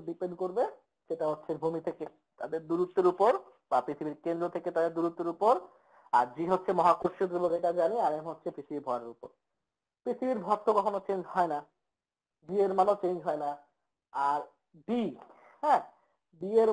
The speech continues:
মান হচ্ছে যে যদি দুইটাকে আমরা পৃথিবী থেকে same height থেকে ছেড়ে দিই, তাহলে ডি ও দুইজনের জন্য same,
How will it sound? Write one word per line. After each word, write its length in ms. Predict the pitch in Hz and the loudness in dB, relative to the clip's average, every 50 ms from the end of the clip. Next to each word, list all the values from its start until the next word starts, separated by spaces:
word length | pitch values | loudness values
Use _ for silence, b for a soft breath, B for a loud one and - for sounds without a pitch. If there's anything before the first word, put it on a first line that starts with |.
| 208 | 4
মান 140 | 208 202 208 208 190 | 4 4 2 2 -2
হচ্ছে 240 | 208 196 - - 220 190 170 - - 160 | -8 -8 -4 -2 0 0 0 -2 -2 0
যে 80 | 180 185 175 160 147 | 2 2 2 0 -2
যদি 160 | 180 180 180 190 160 151 | -2 -2 -2 -2 -6 -6
দুইটাকে 320 | 202 196 202 196 196 196 185 185 | -4 0 2 2 2 2 0 0
আমরা 140 | 180 180 185 185 - - | 0 0 -2 -2 -4 -10
পৃথিবী 300 | 196 190 - 196 196 196 196 | -10 -10 -8 -8 -8 -8 -8
থেকে 160 | 180 - 190 180 - | -8 -8 -10 -6 -2
same 140 | - 220 240 226 185 | 0 0 0 0 -2
height 160 | 170 170 175 - - | -2 -2 -2 -2 -4
থেকে 140 | 196 180 - 160 - | -4 -4 -4 -4 -4
ছেড়ে 160 | - 160 151 151 | -4 -4 -4 -4
দিই, 120 | 135 131 - _ _ _ _ _ | -6 -10 -12 _ _ _ _ _
তাহলে 180 | - 160 165 165 156 | 2 4 4 4 4
ডি 80 | - 202 220 214 | 4 4 6 6
ও 20 | 196 185 | 6 4
দুইজনের 300 | 196 175 170 165 165 165 | 0 -2 -2 0 0 0
জন্য 120 | 160 160 156 156 156 | 0 -2 -2 -2 0
same, 180 | - 180 156 | 0 0 0